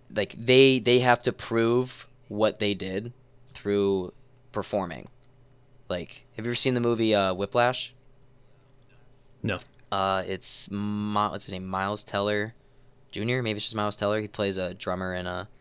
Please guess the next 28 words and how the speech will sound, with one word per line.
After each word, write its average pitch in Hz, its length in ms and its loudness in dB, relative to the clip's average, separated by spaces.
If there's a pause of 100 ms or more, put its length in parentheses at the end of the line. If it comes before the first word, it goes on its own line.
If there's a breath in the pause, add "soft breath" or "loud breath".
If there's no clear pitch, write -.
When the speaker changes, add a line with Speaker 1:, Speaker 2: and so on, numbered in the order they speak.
(680 soft breath)
Speaker 1:
basically 101 360 4
just - 160 -4
a 95 40 -4
really 104 200 2
competitive 92 600 -4 (100)
field 95 320 -2
of, 87 200 -10 (440)
you 98 120 -4
know, 92 300 -8
orchestral 98 640 -2 (200)
band 101 360 2
drumming 98 520 0
where 92 120 -6
he 98 140 -2
has 95 100 -4
to - 60 -14
perform 104 420 -2
at 95 100 -2
his 95 120 -8 (140)
all-time 98 420 -4
best. 95 300 0 (600 soft breath)
It's - 280 0
like 117 240 6
that 110 200 4
where 98 80 -4
you 107 160 -2
have 120 240 2
to 95 180 -2